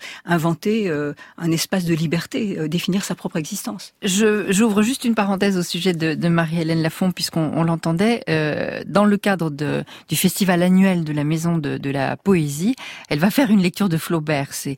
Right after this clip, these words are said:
Speaker 2: lundi prochain, donc à dix-neuf heures, à la Bibliothèque historique de la ville de Paris. Flaubert, un, un exercice, euh, d'admiration.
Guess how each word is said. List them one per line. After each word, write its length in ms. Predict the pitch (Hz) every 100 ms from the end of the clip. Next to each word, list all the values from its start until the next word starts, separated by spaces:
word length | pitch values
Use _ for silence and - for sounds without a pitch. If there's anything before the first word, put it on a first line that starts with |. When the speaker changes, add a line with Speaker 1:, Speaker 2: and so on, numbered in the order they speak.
| - - -
Speaker 2:
lundi 540 | 160 185 202 175 175 185
prochain, 500 | - 160 - 175 165
donc 220 | 143 139
à 60 | 131
dix-neuf 440 | 170 175 160 156
heures, 160 | 160 143
à 60 |
la 80 | 131
Bibliothèque 480 | 156 151 147 160 156
historique 360 | - 143 160
de 80 | 143
la 100 | 131
ville 180 | 143 151
de 80 | 139
Paris. 280 | 139 151 196 - - -
Flaubert, 540 | - - 185 175 190 165
un, 100 | -
un 140 | 160
exercice, 720 | 160 151 156 - 220 196 -
euh, 80 | 156 - - - - -
d'admiration. 720 | 175 190 190 175 180 - 180